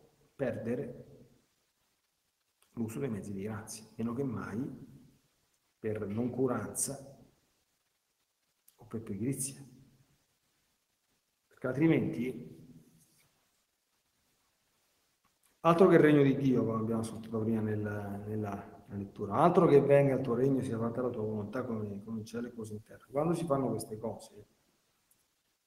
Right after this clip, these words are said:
ahimè, quando si trascura completamente la vita di grazia, si aprono delle porte al diavolo, che è meglio tenerle chiuse.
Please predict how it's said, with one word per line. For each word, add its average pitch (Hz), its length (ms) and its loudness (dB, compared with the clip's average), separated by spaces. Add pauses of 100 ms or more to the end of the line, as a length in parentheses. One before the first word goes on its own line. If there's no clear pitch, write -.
(600)
ahimè, 107 420 -6
quando 123 220 -2
si 117 140 -6
trascura - 640 2
completamente 107 640 -4
la 95 80 -10
vita 104 200 -8
di 101 80 -10
grazia, 101 420 -10
si - 120 -2
aprono 170 300 4
delle - 180 -4
porte 131 360 0
al - 160 -16
diavolo, - 320 -20 (880)
che - 120 -12
è - 20 -2
meglio 147 180 -2
tenerle 104 320 -8
chiuse. - 440 -18